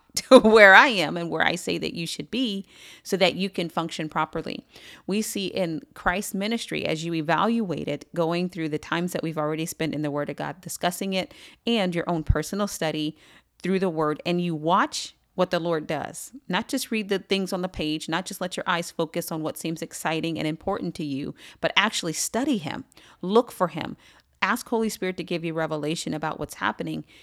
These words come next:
He did not say or do anything that wasn't commissioned first by the Father.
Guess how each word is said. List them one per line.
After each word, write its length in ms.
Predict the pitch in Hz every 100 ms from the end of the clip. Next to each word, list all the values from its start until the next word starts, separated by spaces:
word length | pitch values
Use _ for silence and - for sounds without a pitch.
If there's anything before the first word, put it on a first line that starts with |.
| -
He 540 | - - 240 247 240 - _
did 240 | 190 175
not 480 | 165 185 220 - - -
say 480 | - - 208 202 214
or 140 | 165
do 260 | 143 170 160 -
anything 520 | 226 240 190 - 151
that 140 | 147
wasn't 320 | 147 170 175 -
commissioned 420 | 170 160 - 143
first 560 | - 240 208 - - - _ _
by 180 | 160 156
the 100 | 151
Father. 480 | - 156 160 -